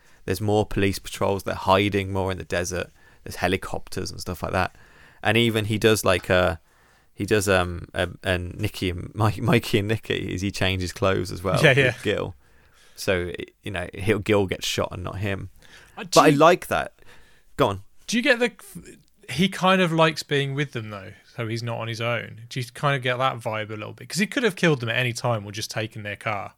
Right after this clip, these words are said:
Speaker 1: He definitely likes toying with them.
Speaker 2: Yeah,
Speaker 1: It's the
Speaker 2: so
Speaker 1: whole film is the fact that he's enjoying
Speaker 2: Yeah, he's
Speaker 1: their
Speaker 2: enjoying, he's enjoying their company for his own kind
Speaker 1: Yeah.
Speaker 2: of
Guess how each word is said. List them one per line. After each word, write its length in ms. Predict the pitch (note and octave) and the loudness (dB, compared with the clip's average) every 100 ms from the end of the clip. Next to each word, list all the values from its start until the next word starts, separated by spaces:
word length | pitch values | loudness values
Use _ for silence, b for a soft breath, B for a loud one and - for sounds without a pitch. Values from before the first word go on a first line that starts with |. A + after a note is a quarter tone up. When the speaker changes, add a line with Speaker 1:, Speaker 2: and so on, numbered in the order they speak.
| _ _ _ _ _ _ _ | _ _ _ _ _ _ _
Speaker 1:
He 180 | C#3 D3 - - - - - | 0 0 -2 -6 -10 -20 -2
definitely 580 | C3+ D3 - C#3+ C3+ | 0 0 -2 -4 -4
likes 600 | F2 A2+ G#2+ G#2+ - - - - | 0 6 6 4 -4 -6 -8 -4
toying 360 | G#2+ A2 G2+ | 0 0 0
with 160 | F#2 - | -4 -6
them. 200 | - D#2+ | -10 -6
Speaker 2:
Yeah, 280 | D3+ D#3 B2+ | 2 6 6
Speaker 1:
It's 140 | G#2+ - | 4 2
the 80 | |
Speaker 2:
so 100 | A2+ | 4
Speaker 1:
whole 180 | C3 A2+ | 4 4
film 320 | G2+ G#2+ G#2 | 4 2 2
is 120 | F#2+ F#2 | -2 -4
the 60 | |
fact 180 | - - | -4 -4
that 80 | F#2+ | -4
he's 140 | F#2 | -2
enjoying 460 | F#2 - G2 F2+ C#3+ | -4 -4 0 0 2
Speaker 2:
Yeah, 80 | C3 | 2
he's 200 | C#3 F2 | 2 4
Speaker 1:
their 140 | E2 | 4
Speaker 2:
enjoying, 520 | E2+ D#3 D#3 D3 C#3 | 4 6 6 4 0
he's 220 | C#3+ E3 F3+ | 0 0 2
enjoying 320 | F#3+ G3 F#3+ | 4 6 6
their 100 | F3 | 4
company 460 | F3 D#3 D3 B2+ | 4 0 0 -6
for 160 | A#2+ B2 | -4 -4
his 80 | A#2 | -2
own 360 | A#2 A2+ A2 G#2+ | -2 -4 -6 -2
kind 160 | A2+ | 4
Speaker 1:
Yeah. 140 | G2+ | 4
Speaker 2:
of 100 | F2+ | 4